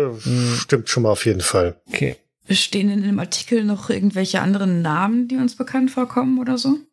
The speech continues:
Speaker 2: Hm, Namen sind höchstens, ähm, von, von den Opfern, die halt da sind.
Speaker 3: Aber davon kennen wir jetzt natürlich keinen,
Speaker 2: Genau.
Speaker 3: nehme ich mal an.
Speaker 2: Die sagen
Speaker 3: Ja.
Speaker 2: mir so nichts.
Speaker 3: Und auf dem Foto, außer diesem Niles, ähm,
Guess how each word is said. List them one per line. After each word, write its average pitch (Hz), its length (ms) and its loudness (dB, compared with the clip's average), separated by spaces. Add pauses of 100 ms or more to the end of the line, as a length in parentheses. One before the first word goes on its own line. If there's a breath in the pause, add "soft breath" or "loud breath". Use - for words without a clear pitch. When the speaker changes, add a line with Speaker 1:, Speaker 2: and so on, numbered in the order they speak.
(240)
Speaker 2:
Hm, 131 1120 2
Namen 147 460 4
sind - 220 -6
höchstens, 151 640 2
ähm, 131 560 2
von, 123 420 2
von 123 220 4
den 120 300 2
Opfern, 131 480 2
die 101 140 2
halt 101 200 2
da 98 180 4
sind. 95 280 0 (260)
Speaker 3:
Aber 170 220 0
davon 175 380 2
kennen 175 160 0
wir 175 60 0
jetzt 170 80 -2
natürlich 170 240 0
keinen, 165 580 0
Speaker 2:
Genau. 107 180 2
Speaker 3:
nehme 165 120 2
ich - 120 -2
mal 170 100 2
an. 147 300 0 (360)
Speaker 2:
Die 113 80 4
sagen 101 340 2
Speaker 3:
Ja. 90 80 2
Speaker 2:
mir 101 120 0
so 92 200 0
nichts. - 560 0 (180)
Speaker 3:
Und 185 280 2
auf 135 120 -2
dem 185 140 2
Foto, 240 600 0
außer 214 320 0
diesem 190 360 0
Niles, 220 640 0
ähm, 196 760 0